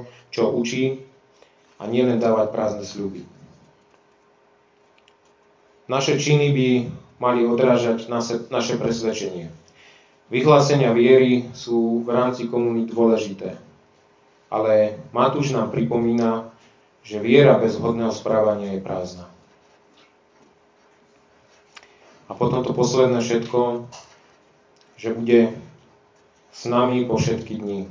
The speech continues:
nášho života. Matúš tu končí tým, že je možno, eh, že je toto možno jedným z najutešujúcich výrokov v písme.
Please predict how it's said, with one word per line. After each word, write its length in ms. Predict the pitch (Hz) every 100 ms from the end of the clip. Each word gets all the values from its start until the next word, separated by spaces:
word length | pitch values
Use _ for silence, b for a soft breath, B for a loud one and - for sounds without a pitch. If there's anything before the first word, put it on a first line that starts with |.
| -
nášho 240 | 98 98 92
života. 480 | 92 90 85 87 78 _ _ _ b b b b b b _ -
Matúš 400 | 110 - 156 -
tu 80 | 131
končí 640 | 135 135 131 127 120 - -
tým, 240 | 117 131
že 480 | 123 120 117 107 - - _ -
je 80 | 120
možno, 560 | 135 131 131 117 113 - - _ _ _ _ b b b _ -
eh, 480 | 98 101 101 101 - - - _ - _ _
že 240 | - 120 127
je 40 |
toto 240 | 123 123 123
možno 320 | 120 117 117
jedným 480 | 117 117 117 117 117 - _
z 320 | - - - _ _ 113
najutešujúcich 880 | 123 147 143 139 139 123 117 120 113
výrokov 560 | 113 117 113 - -
v 0 | 113
písme. 320 | 110 101 90